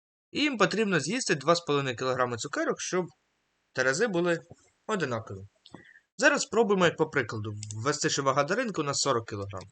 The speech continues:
і вісімдесят вісім кілограм цукерок. І результат у нас такий самий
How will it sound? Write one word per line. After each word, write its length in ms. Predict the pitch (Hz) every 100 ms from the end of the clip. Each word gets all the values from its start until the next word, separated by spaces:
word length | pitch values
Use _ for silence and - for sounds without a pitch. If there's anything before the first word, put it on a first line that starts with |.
| _ _ - - _
і 160 | 233 262
вісімдесят 560 | 202 170 147 160 156
вісім 280 | 202 233 160
кілограм 380 | 123 120 156 160
цукерок. 400 | 135 117 104 - - _ _ _ _ _ _
І 160 | - 330
результат 440 | 277 180 170 247
у 40 | 220
нас 140 | 175
такий 260 | - 131 123
самий 420 | 214 247 214